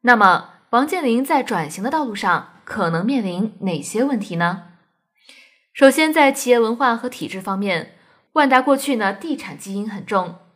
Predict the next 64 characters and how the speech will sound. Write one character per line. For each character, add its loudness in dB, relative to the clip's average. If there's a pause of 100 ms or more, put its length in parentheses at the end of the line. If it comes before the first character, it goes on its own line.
(240)
毕 -4
竟 -6
这 -6
家 -2
公 -4
司 -4
已 -4
经 -14
拥 -4
有 -6
了 2
二 -2
十 -12
六 -6
年 -8
的 -12
发 -12
展 -14
历 -10
史。 -14 (520)
传 -2
统 2
行 0
业 4
普 -8
遍 -2
强 -8
调 4
服 -10
从 -12
和 -10
执 -12
行， -10 (400)
但 4
在 6
互 -4
联 4
网 4
行 -8
业 0
更 -6
看 -8
重 -4
创 -10
意 -10
和 -8
创 -12
新。 -6 (580)
万 2
达 8
想 0
要 0
打 -6
造 -6
优 0
秀 -2
的 -2
O -2
to -8
O -2
产 -8
品 -10
出 -10
来， 0